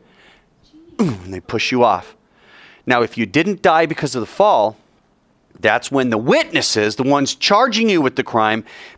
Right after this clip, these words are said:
pick up as big a rock as they can and they drop it on you, on your head, on your s-,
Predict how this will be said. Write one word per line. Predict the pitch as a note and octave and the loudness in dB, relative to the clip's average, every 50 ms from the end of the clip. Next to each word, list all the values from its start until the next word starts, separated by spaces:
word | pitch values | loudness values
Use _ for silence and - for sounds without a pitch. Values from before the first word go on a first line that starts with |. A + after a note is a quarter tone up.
| _ | _
pick | - - F3 E3+ - | -4 -2 0 2 2
up | G#3+ G3 - | 2 2 0
as | E3 A#2+ | -4 -4
big | - - D3 D3 | -2 0 0 2
a | F3 E3+ | 4 4
rock | D#3 D3 D3+ D3+ - | 4 4 2 0 -2
as | C#3 - | -2 -2
they | C3 B2+ B2 | -2 -2 -2
can | - - F#3+ F3+ C#3 A#2+ | 0 0 0 0 0 0
and | A2+ G#2+ | -2 -2
they | A2 | -4
drop | G#2 F2+ A2+ B2 B2 A#2+ - | -2 0 2 2 2 2 0
it | G#2 F2 | -2 -4
on | F2 F#2 F2 | -4 -6 -8
you, | F#2 - - _ _ _ _ | -14 -20 -20 _ _ _ _
on | - G#2+ G#2+ A2 | -4 -4 -2 0
your | C#3+ F3 | -2 0
head, | D3 B2 A#2 A#2 A2 G#2+ - _ _ _ - | 0 0 0 0 0 -4 -8 _ _ _ -10
on | G2+ G2 G#2 | -8 -6 -4
your | A2 A#2 | -4 -4
s-, | - - - - | -4 -6 -10 -12